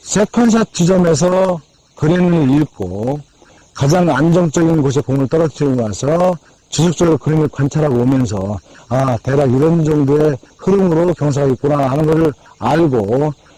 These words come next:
예, 실제 공을 그 퍼팅을 해보면 훨씬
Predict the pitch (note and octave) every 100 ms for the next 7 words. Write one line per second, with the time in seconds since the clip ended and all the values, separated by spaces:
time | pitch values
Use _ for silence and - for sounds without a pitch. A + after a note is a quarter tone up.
0 | - _ _ - B2+ A#2 F2 - _ -
1 | D3 D#3 - D3 D3 C3 G#2 - - G#2
2 | F3 F3 D#3 D3 C3+ B2 C3+ G#2 - _
3 | _ - F#3 F3+ F#3+ F3+ G3